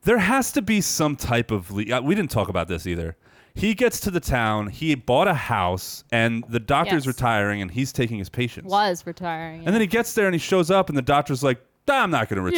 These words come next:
Speaker 1: retire."
Speaker 2: J K.
Speaker 1: There has to be some type of legal action that he could have taken. They definitely had to have signed something
Speaker 2: Right.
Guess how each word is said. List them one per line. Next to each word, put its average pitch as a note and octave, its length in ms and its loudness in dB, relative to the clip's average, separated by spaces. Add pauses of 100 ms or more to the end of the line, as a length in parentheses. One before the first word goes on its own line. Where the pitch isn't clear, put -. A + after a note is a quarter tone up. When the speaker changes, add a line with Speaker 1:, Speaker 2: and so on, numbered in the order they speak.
(140)
Speaker 1:
retire." F2 60 4
Speaker 2:
J C4+ 200 4
K. A3+ 380 2
Speaker 1:
There A3 160 4
has F3 380 0
to C3+ 80 -8
be A#2 140 -2
some B2 280 -2
type G#2 220 0
of E2 140 -6
legal G#2 480 2
action F2+ 640 -4
that F#2 160 0
he G#2+ 140 -4
could A2 180 -2
have F#2 80 -4
taken. F2 320 -2
They A2+ 100 0
definitely D3 440 0
had A#2+ 220 0
to A2 80 -2
have F2 100 -4
signed C3 480 0
something B2 440 -2
Speaker 2:
Right. G3+ 400 0